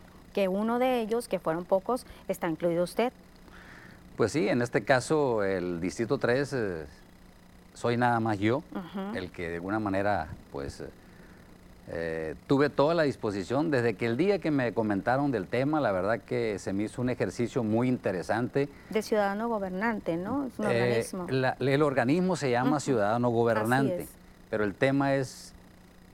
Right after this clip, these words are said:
Speaker 2: candidato certificado.
Speaker 1: Ujú.
Speaker 2: ¿Y certificado por qué? Porque es uno, es un organismo, eh, nacional,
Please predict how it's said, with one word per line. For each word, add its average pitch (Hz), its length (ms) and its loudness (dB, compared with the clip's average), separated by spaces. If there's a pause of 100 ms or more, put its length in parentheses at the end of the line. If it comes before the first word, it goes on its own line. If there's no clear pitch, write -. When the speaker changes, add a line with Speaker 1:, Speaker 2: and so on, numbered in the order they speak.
(180)
Speaker 2:
candidato 107 560 2
certificado. 92 840 -2
Speaker 1:
Ujú. 208 160 -8 (420)
Speaker 2:
¿Y 127 60 -6
certificado 131 720 0
por 120 240 -2
qué? 92 340 -6
Porque 127 220 -2
es 156 80 0
uno, 180 240 2
es 143 140 0
un 180 140 2
organismo, 160 840 2 (140)
eh, 101 280 -6
nacional, 113 720 2